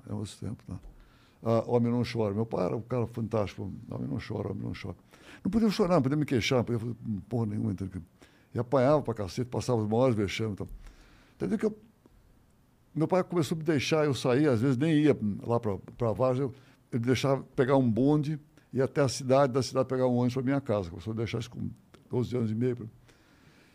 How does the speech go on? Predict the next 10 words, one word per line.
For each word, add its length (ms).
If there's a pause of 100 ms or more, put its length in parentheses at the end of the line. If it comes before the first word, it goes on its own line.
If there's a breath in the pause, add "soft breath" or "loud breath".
(300 soft breath)
E 60
aí 80
eu 60
passava 420
na 80
cidade, 540 (720)
aí 140
lá, 120
Benjamin 400
Constant, 440